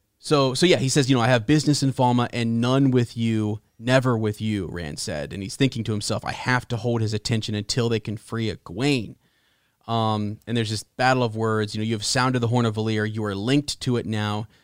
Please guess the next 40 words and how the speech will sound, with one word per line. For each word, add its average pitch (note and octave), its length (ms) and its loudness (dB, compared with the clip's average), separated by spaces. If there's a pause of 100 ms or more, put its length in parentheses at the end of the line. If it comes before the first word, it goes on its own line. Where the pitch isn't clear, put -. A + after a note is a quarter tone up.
(240)
Um, G#2 320 -2 (120)
do A#2+ 120 -2
you B2 240 0
think C#3 480 -2
the A#2 80 -4
worms A#2 500 0
of A2+ 80 -2
the G#2+ 100 -4
White A2+ 280 0
Tower A2+ 320 -4
will G2+ 180 -8 (140)
ever D3 340 2
release A#2 540 0
you G2 100 -6
now? E2+ 320 -10 (420)
They B2 80 -2
will B2+ 120 2
put - 280 0
you C#3+ 100 4
in, B2 140 0
they C3 100 2
will B2 80 2
put - 240 0
chains D#3 540 4
around A2 300 -2
your A2 80 -2
neck A2 320 0
so A#2+ 180 -2
heavy B2+ 280 0
that A#2 200 -4
you A#2+ 60 -2
will, G#2+ 240 -4 (240)
that A2 120 -14
you'll A2+ 120 0
never C3 380 4
be A2+ 140 0
able A2 100 2
to A2+ 60 -2
cut - 220 -6
free." G#2+ 360 -8